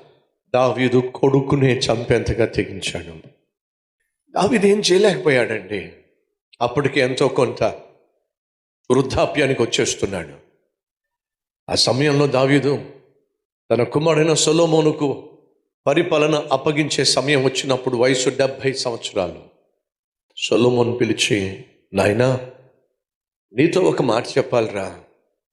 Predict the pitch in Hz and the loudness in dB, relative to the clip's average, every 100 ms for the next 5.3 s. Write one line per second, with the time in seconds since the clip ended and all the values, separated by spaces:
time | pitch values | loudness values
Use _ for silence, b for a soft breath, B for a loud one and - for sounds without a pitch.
0 | _ _ - 110 113 123 104 98 92 - | _ _ -2 0 2 0 0 -2 -6 -8
1 | - _ _ _ _ _ _ _ _ _ | -20 _ _ _ _ _ _ _ _ _
2 | _ _ _ - 107 107 110 90 101 92 | _ _ _ 0 4 4 4 0 -2 -2
3 | - - _ _ _ _ _ _ _ _ | -6 -16 _ _ _ _ _ _ _ _
4 | 113 123 139 139 - 147 147 131 131 120 | -4 -2 -2 -2 2 2 2 2 -2 -2
5 | 113 110 | -2 -2